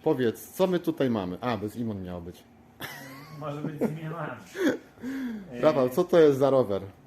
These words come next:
Speaker 2: To jest Domani S R sześć etap na bezprzewodowej grupie Rivala.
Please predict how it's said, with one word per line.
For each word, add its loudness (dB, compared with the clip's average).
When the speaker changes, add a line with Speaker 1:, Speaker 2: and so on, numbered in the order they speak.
Speaker 2:
To -10
jest -10
Domani -12
S -14
R -12
sześć -12
etap -10
na -8
bezprzewodowej -14
grupie -14
Rivala. -12